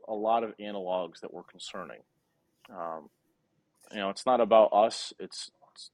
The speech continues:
we're, you know, it's a team sport, it, both in the enterprise and locally.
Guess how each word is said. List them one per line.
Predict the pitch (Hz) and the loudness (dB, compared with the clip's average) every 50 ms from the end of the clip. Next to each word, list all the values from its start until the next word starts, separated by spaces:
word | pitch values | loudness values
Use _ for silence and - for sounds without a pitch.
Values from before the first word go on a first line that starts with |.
| _ - | _ -18
we're, | 90 101 101 - | -12 -10 -10 -10
you | - 98 | -8 -6
know, | 90 | -6
it's | 90 - - | -6 -6 -8
a | 85 | -12
team | - - 107 104 98 95 | -10 -6 -6 -6 -6 -8
sport, | - - 104 104 107 110 104 - - _ _ _ | -6 -2 2 4 4 4 2 0 -4 _ _ _
it, | - 101 - - | -8 -8 -8 -6
both | - 95 95 - | -4 -6 -4 -4
in | - 87 | -6 -6
the | - - | -6 -4
enterprise | 92 92 - - - - 101 98 95 92 92 95 90 85 | -6 -6 -6 -8 0 4 8 8 10 10 8 6 2 0
and | 87 85 | -2 -2
locally. | 87 90 95 - - 98 101 101 101 101 | 0 0 0 0 2 2 4 4 2 0